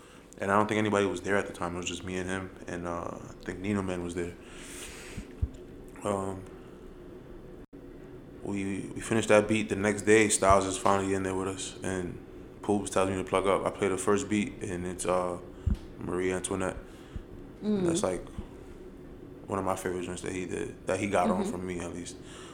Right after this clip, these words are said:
Speaker 1: Um, and I think he dropped that on Dime Bag, if I'm not mistaken. But we ended up working on other records, like Ghost Wars,
Speaker 2: Mm-hmm.
Speaker 1: Stay Away, and Exotic Shit for the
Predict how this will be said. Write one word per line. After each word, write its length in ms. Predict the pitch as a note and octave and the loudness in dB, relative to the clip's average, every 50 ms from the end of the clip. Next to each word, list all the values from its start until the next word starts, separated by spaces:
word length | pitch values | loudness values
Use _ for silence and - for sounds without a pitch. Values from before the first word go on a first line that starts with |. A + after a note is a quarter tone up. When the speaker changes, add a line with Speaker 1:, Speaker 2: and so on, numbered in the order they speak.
| - - - | -14 -8 -4
Speaker 1:
Um, 300 | - F#2+ F#2 F#2 F2+ - - - - - - - - - - - - - - - - - - - - - - - - - - - - - - | -2 0 0 0 -2 -4 -10 -12 -14 -14 -14 -14 -14 -14 -14 -12 -12 -10 -10 -10 -10 -10 -10 -10 -10 -10 -8 -8 -8 -10 -10 -10 -10 -10 -6
and 80 | - G#2 | -4 -4
I 80 | F#2 F2+ | -4 -2
think 160 | - A2 G2 | -2 -2 0
he 60 | G2+ | 2
dropped 180 | F#2 G2 F#2 F#2+ | 2 4 4 4
that 100 | F#2+ F#2 | 4 4
on 200 | F#2 F2+ E2+ F2 - | 2 0 -2 -4 0
Dime 260 | F#2+ F#2+ F#2+ F#2+ F#2+ | 2 2 4 4 2
Bag, 320 | F2+ F2+ F2+ F2 F2 F2 F2 - - - - - - - - - | 2 0 0 0 -2 -4 -6 -8 -10 -14 -14 -16 -16 -14 -10 -6
if 60 | - | -4
I'm 100 | F2+ F#2 | -4 -2
not 80 | F#2 F2+ | -2 -4
mistaken. 500 | F2+ F2 F2 - F#2+ F2 F2 - - - - - - - - - - - - - - - - - | -4 -4 -4 -4 -4 -4 -4 -6 -8 -12 -12 -14 -16 -16 -16 -16 -16 -16 -16 -16 -16 -6 0 4
But 100 | G2 G2+ | 6 6
we 80 | A2 A2+ | 8 8
ended 180 | A2+ A2 A2 | 8 8 8
up 80 | G#2+ G2 | 8 8
working 260 | G#2 G#2+ G#2 G#2+ G2+ | 8 6 6 4 4
on 120 | G2 F#2 G2 | 4 4 6
other 140 | G2 G2 | 6 6
records, 440 | F#2 G2 G2+ G2 G2 F#2 E2+ - - - - - - - - - | 6 4 4 4 0 -4 -6 -8 -12 -16 -16 -18 -18 -18 -12 -6
like 220 | F2 F2 F2 F2 | -4 -4 -4 -2
Ghost 280 | F2 F2+ F#2 F2+ F2+ - | -2 -2 -2 -2 -2 0
Wars, 540 | F2+ F2+ F2+ F2+ F2+ F2+ F2 E2+ - - - - - - - | 0 0 2 2 0 -2 -2 -2 -4 -6 -8 -12 -12 -8 -6
Speaker 2:
Mm-hmm. 240 | G#3+ F#3 G3+ F3+ E3+ | -6 -4 -2 -2 -4
Speaker 1:
Stay 240 | F#3 - - F2 F2 | -2 -2 0 0 2
Away, 500 | F2 F2+ F#2 F#2 F#2 F#2 F#2 F2+ F2 - - - - - - - - - - - - - - - - - - - - - - - - - - - - - - - - - - - - - - - - - - - - - - | 2 2 0 0 0 0 0 -2 -4 -6 -8 -10 -12 -12 -12 -12 -12 -12 -12 -14 -18 -18 -20 -20 -20 -20 -18 -18 -20 -20 -20 -20 -20 -20 -20 -20 -20 -20 -20 -20 -20 -20 -20 -20 -20 -20 -20 -20 -20 -20 -20 -20 -14 -10 -8
and 340 | F#2+ F#2 F2+ F2 F2 E2+ | -6 -6 -4 -4 -4 -4
Exotic 480 | F2 F2 F2 F2+ F#2+ F2+ F#2 F2 - - | -6 -6 -2 0 2 4 4 2 0 -2
Shit 240 | - - - - - - - - | -4 -6 -6 -8 -8 -12 -18 -20
for 400 | - - - F2 E2+ D#2+ D#2+ D2 - - - - - - - - - - - - | -12 -6 -2 0 0 0 -2 -4 -8 -12 -18 -20 -20 -20 -18 -18 -16 -16 -12 -10
the 260 | - - G#1+ G#1 - | -8 -8 -8 -8 -8